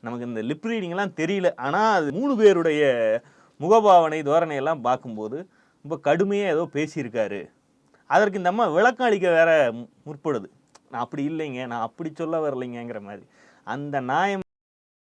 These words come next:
அப்படிங்கிற மாதிரி கையை உயர்த்தி மிரட்டும் தொனியில் அவர் பேசிவிட்டார். அப்புறம் வேற வழி இல்ல, அந்த அம்மா சரண்டர் ஆயிட்டு சாரி சொல்ற மாதிரி சொல்லிட்டு போயிடுறாங்க.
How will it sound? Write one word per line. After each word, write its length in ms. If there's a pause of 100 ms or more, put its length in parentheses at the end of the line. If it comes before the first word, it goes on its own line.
(280)
அப்படிங்கிற 420
மாதிரி 360 (380)
கையை 400
உயர்த்தி 540 (760)
மிரட்டும் 420
தொனியில் 380 (140)
அவர் 260
பேசிவிட்டார். 640 (580)
அப்புறம் 340
வேற 180
வழி 200
இல்ல, 240
அந்த 160
அம்மா 140
சரண்டர் 420
ஆயிட்டு 160
சாரி 400
சொல்ற 200
மாதிரி 200
சொல்லிட்டு 680
போயிடுறாங்க. 380